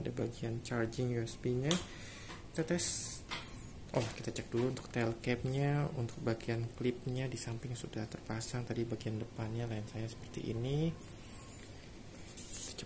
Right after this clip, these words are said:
coba buka, apakah ada segelnya. Ya, ini segelnya dibuka dulu, plastiknya. Untuk baterainya di sini lithium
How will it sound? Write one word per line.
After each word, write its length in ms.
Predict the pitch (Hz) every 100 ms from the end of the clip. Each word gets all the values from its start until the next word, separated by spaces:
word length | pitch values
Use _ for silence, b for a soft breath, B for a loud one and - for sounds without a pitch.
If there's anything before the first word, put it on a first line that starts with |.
| -
coba 40 | -
buka, 320 | - - - 147
apakah 640 | 170 - 117 - 120 120 - -
ada 80 |
segelnya. 720 | 117 - 117 117 120 120 131 170 - - - - - - - - - - - - - - - - - - - - - - - - -
Ya, 80 | 117 107
ini 80 | 107
segelnya 480 | 104 101 107 113
dibuka 320 | 107 120 110 104
dulu, 320 | 107 110 143 - - - - - 113 -
plastiknya. 800 | 110 - - - 117 127 131 139 - - - - - - - - - - - - - -
Untuk 160 | - -
baterainya 880 | 120 117 - 127 123 127 131 139 135 123
di 40 |
sini 240 | - - 120
lithium 720 | 113 113 131 131 143 156